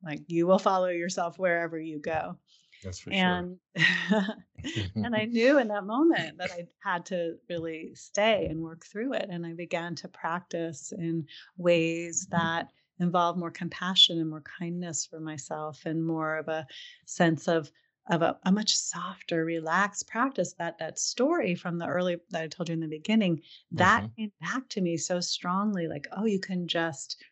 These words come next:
Speaker 1: relax and be present in a very profound way. And you don't have to work so hard."
Speaker 2: Mm-hmm.
Speaker 1: So I think for me, the working so hard had a lot to do with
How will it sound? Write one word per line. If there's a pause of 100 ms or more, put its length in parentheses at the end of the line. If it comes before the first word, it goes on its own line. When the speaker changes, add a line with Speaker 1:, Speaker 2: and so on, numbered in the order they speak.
(140)
Speaker 1:
relax (420)
and
be
present
in
a
very
profound
way. (440)
And
you
don't
have
to
work
so
hard." (640)
Speaker 2:
Mm-hmm.
Speaker 1:
So (720)
I
think (260)
for
me,
the
working
so
hard
had
a
lot
to
do
with